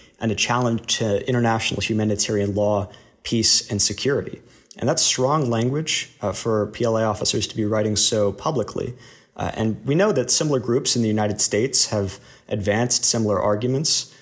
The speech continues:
Uh, but at the same time, there are, of course, factions in the P L A that are really sanguine about the use of this technology. And they believe that at the end of the day, technology will inevitably increase the tempo of war, such that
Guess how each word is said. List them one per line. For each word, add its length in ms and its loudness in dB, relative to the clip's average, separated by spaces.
Uh, 80 -2
but 140 2
at 80 -8
the 60 0
same 260 2
time, 320 2
there 200 6
are, 200 6
of 100 -4
course, 340 0
factions 540 -2
in 80 -2
the 60 -4
P 160 -4
L 100 2
A 100 2
that 220 0
are 80 0
really 240 0
sanguine 460 2
about 260 -2
the 60 -2
use 240 0
of 80 -6
this 120 -2
technology. 720 -4
And 100 -2
they 100 0
believe 500 0
that 260 0
at 160 -2
the 100 2
end 120 2
of 100 -4
the 80 -4
day, 540 2
technology 840 2
will 380 2
inevitably 800 0
increase 640 0
the 140 -2
tempo 560 0
of 120 -2
war, 400 0
such 420 0
that 320 0